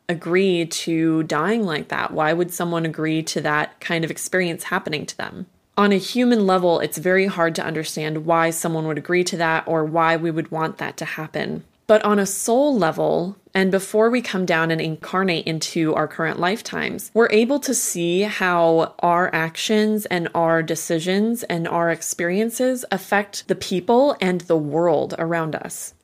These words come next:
I want you to think of a traumatic or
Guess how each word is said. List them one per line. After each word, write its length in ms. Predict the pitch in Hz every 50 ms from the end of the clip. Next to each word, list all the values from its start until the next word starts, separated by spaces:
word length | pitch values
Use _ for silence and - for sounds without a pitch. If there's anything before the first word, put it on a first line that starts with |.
| _ _ -
I 60 | 214 226
want 240 | 233 254 285 302
you 140 | 302 311 320
to 160 | 320 330 311
think 360 | 311 - 226 214 208 208 202 - -
of 300 | 190 185 180 175 165 175 -
a 260 | 175 170 170 170 170 165
traumatic 720 | - - - 180 175 175 175 185 196 208 208 208 208 - - -
or 540 | 180 170 170 170 170 170 170 170 165 -